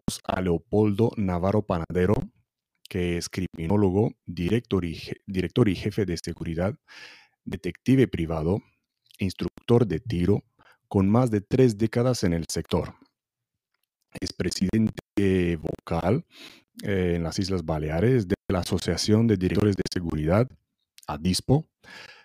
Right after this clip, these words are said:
Es profesor universitario, eh, en el área de la seguridad inter-, integral en la Universidad de las Islas Baleares.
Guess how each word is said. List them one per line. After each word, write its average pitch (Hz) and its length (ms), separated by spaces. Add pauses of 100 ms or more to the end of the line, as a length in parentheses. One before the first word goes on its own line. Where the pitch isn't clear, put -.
(140)
Es 98 380
profesor - 640
universitario, 98 1120 (360)
eh, 85 320
en 82 80
el 82 100
área 92 240
de 87 80
la 85 100
seguridad 90 480
inter-, 92 520
integral 90 520 (220)
en 98 120
la 90 40
Universidad 85 680
de 90 140
las 82 180
Islas 90 540
Baleares. 80 680